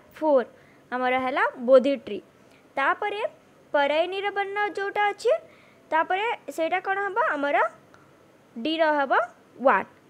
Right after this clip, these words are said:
ୱାନ୍ରେ କ'ଣ ଅଛି ଆମର? ସ୍ତୂପଟା ଅଛି। ସେଇଟା ହେଲା ଆମର କରେକ୍ଟ ଆନ୍ସର୍ଟା। ତାପରେ ଦେଖିବା ଇଲେଭେନ୍ number। ଇଲେଭେନ୍ ନମ୍ବରର କ୍ୱେଶ୍ଚନଟା କ'ଣ ଅଛି?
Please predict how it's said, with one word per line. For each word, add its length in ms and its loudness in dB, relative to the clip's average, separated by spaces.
ୱାନ୍ରେ 320 0
କ'ଣ 180 0
ଅଛି 180 -4
ଆମର? 200 0
ସ୍ତୂପଟା 680 -2
ଅଛି। 280 -10
ସେଇଟା 280 -4
ହେଲା 200 -6
ଆମର 180 -6
କରେକ୍ଟ 340 0
ଆନ୍ସର୍ଟା। 560 -8
ତାପରେ 320 0
ଦେଖିବା 340 0
ଇଲେଭେନ୍ 480 2
number। 280 -10
ଇଲେଭେନ୍ 360 -6
ନମ୍ବରର 280 -4
କ୍ୱେଶ୍ଚନଟା 480 -8
କ'ଣ 220 -6
ଅଛି? 200 -2